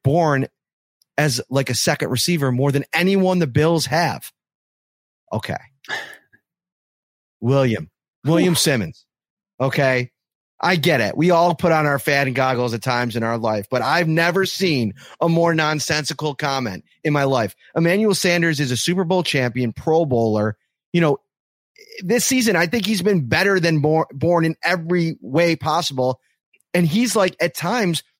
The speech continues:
Speaker 1: third fiddle in this offense, sometimes fourth fiddle, depending on the game plan. And he's still at about five hundred yards and four touchdowns, which is more than Bourne. That's number one. Number two, I get what you're saying about, you know, you know, Cole,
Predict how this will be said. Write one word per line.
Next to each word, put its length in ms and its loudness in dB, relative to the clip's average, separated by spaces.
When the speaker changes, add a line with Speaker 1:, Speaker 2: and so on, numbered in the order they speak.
Speaker 1:
third 240 2
fiddle 380 2
in 160 2
this 180 0
offense, 360 -2
sometimes 280 -2
fourth 340 -2
fiddle, 200 -2
depending 440 -2
on 180 -2
the 80 0
game 300 0
plan. 360 -6
And 100 0
he's 160 0
still 280 2
at 80 4
about 260 -2
five 240 0
hundred 220 2
yards 280 2
and 220 -4
four 200 0
touchdowns, 460 -2
which 160 -6
is 60 -8
more 240 0
than 140 -4
Bourne. 300 -6
That's 180 -2
number 180 -2
one. 240 -4
Number 140 2
two, 380 0
I 140 0
get 320 2
what 140 0
you're 100 0
saying 340 2
about, 400 0
you 60 -4
know, 320 -2
you 80 -12
know, 120 -10
Cole, 340 -2